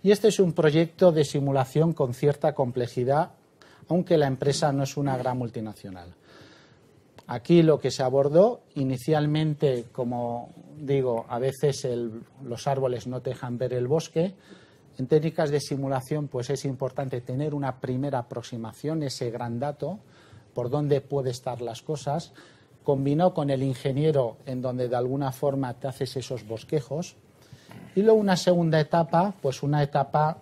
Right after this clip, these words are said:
de simulación mucho más fina. Es decir, esa primera etapa se plantea una serie de escenarios en donde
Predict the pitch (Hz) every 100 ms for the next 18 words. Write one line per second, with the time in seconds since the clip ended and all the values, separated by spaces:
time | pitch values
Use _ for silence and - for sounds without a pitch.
0 | - 135 - 120 117 113 - 139 135 -
1 | 113 107 - 98 95 98 - - - -
2 | - - 127 135 135 147 139 139 139 143
3 | 143 160 160 185 147 127 127 123 135 135
4 | 135 127 139 127 120 127 - 135 139 156
5 | 170 226 262 - _ - - - 135 135
6 | 135 127 123 127 117